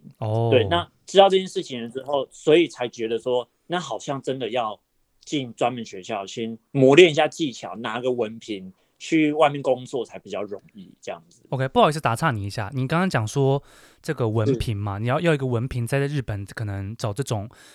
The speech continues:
Speaker 1: 可能跟设计或是美术啊、音乐相关的工作会比较好找。那台湾的文凭就
Speaker 2: 对。
Speaker 1: ダメ吗？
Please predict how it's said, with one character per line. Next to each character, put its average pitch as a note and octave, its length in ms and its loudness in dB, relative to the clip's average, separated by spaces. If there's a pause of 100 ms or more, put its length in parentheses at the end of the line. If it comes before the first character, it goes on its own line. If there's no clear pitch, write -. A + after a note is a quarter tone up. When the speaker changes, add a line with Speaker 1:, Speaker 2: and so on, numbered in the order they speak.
Speaker 1:
可 A#2 100 -4
能 G#2+ 120 -2
跟 A#2+ 160 -2
设 C3 220 0
计 A#2 340 -8
或 C3 120 -10
是 C3+ 100 -6
美 G#2 180 -2
术 B2+ 220 -6
啊、 A#2+ 100 -4
音 C3+ 140 -2
乐 C#3 120 -2
相 B2 200 -4
关 A#2+ 120 -4
的 A2+ 80 -4
工 A2 200 -4
作 A#2 140 -4
会 A#2+ 40 -2
比 G#2+ 60 -8
较 B2 120 -4
好 G#2 220 -8
找。 - 260 -8 (360)
那 F#3 260 -2 (540)
台 D3+ 200 -2
湾 F3+ 140 2
的 F#3 80 2
文 B2+ 240 8
凭 A#2+ 240 -2
就 A#2+ 420 0 (240)
Speaker 2:
对。 C#3 100 0
Speaker 1:
ダ B2 60 2
メ C#3 200 4
吗？ C#3+ 260 -2